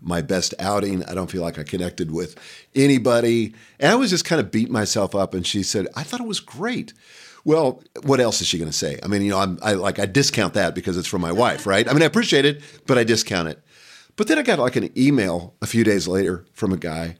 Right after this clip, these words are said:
and I just got another email from him actually yesterday, who said that was, like, a life-altering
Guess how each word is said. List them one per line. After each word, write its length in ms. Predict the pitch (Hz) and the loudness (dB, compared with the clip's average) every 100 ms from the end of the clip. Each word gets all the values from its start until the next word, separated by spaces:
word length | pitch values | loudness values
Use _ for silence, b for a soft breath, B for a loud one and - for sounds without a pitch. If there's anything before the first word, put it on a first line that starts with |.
| _ 117 | _ 0
and 100 | 139 | 2
I 40 | |
just 120 | 156 | 2
got 100 | 160 | 2
another 240 | 104 127 131 | 2 2 2
email 200 | 101 92 | 0 -2
from 180 | 104 92 | 0 0
him 120 | 92 | -2
actually 260 | 95 - | -4 -2
yesterday, 560 | 90 92 - 87 82 82 B B B B - | -2 -2 -4 -6 -8 -10 B B B B -2
who 100 | 135 | 2
said 200 | 165 147 | 2 2
that 120 | 139 | 0
was, 100 | 120 | -2
like, 140 | 117 | -2
a 60 | 104 | -2
life-altering 1400 | 92 110 120 151 143 - _ 113 120 113 131 127 123 127 | 0 2 2 0 -4 -16 _ 0 0 0 -2 -2 -2 -6